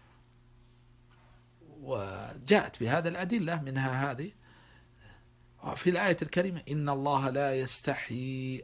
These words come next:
أن يضرب مثلًا ما بعوضة فما فوقها"،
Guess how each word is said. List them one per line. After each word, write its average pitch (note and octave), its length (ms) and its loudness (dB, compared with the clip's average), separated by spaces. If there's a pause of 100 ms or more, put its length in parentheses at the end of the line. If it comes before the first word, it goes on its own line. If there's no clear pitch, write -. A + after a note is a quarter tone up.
أن C#3 60 -2
يضرب C3 560 -4
مثلًا C3+ 300 -4
ما B2+ 240 -4
بعوضة B2+ 520 -4 (160)
فما G#2+ 320 -4
فوقها"، C3+ 520 -8